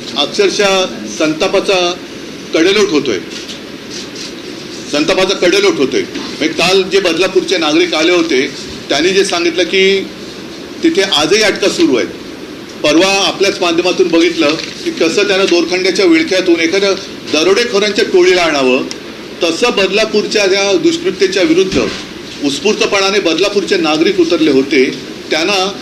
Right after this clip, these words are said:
अगदी दोरखंड्याच्या म्हणजे कोणी पळून जाता कामा नये, या पोलिसांना पहिल्या अटका झाल्या पाहिजेत.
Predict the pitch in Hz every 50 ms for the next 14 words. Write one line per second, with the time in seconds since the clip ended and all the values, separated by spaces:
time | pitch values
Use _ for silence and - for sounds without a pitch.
0 | - - - - - - - 151 156 165 165 220 202 - 175 180 175 175 180 196
1 | 196 202 190 - 208 190 196 202 - - 190 202 226 220 214 208 220 247 233 220
2 | 220 196 - 185 - 160 156 147 135 113 104 87 76 - - - - - - -
3 | - - - - - - - - - - 117 180 202 208 196 175 170 208 208 -
4 | 226 220 220 220 214 202 202 190 170 - - 180 160 143 139 131 123 127 120 110
5 | 98 92